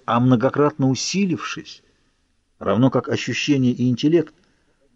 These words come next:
Отец считает, что человеком я неплохо разбирался в людях, а Элис отличалась проницательностью».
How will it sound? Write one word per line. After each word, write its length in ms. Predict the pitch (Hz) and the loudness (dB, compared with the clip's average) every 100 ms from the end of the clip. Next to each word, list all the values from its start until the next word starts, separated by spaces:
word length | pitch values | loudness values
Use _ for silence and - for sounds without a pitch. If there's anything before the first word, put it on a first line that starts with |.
| _ _ _ _ _ - | _ _ _ _ _ -6
Отец 360 | 107 175 180 | -2 0 0
считает, 440 | - 156 160 135 110 | -2 -4 0 2 0
что 160 | - | -4
человеком 540 | 110 123 143 156 151 98 | -4 0 2 2 2 2
я 140 | 113 | 2
неплохо 420 | 120 117 123 107 | 2 0 -2 0
разбирался 520 | 98 95 107 104 - | -4 0 2 2 0
в 100 | 104 | -2
людях, 400 | 127 185 185 180 _ _ _ _ _ | 0 0 0 -4 _ _ _ _ _
а 200 | 104 101 - | -4 -4 0
Элис 460 | 131 175 185 175 | 2 4 2 0
отличалась 580 | - 120 110 - 143 143 | -4 -4 -2 2 2 2
проницательностью». 1040 | - 127 139 - 98 85 80 82 - - | 0 -2 -2 -2 -4 -4 -12 -16 -20 -20